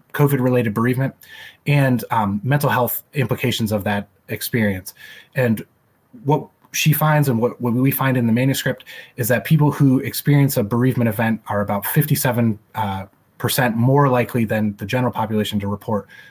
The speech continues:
current, um, levels of depression, and that they're, you know,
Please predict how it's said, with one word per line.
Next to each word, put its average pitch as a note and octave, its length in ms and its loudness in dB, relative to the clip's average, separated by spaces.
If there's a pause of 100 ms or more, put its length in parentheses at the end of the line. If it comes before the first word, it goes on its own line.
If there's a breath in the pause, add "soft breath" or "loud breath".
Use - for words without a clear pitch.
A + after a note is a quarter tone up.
(160 loud breath)
current, C#3 500 0
um, G2+ 340 -2 (460)
levels A#2+ 240 0
of A2 80 -2
depression, C3+ 480 -2 (480 loud breath)
and C#3+ 400 4 (180)
that A#2+ 160 0
they're, A2+ 360 2 (1120)
you A#2+ 120 -4
know, G2 160 -4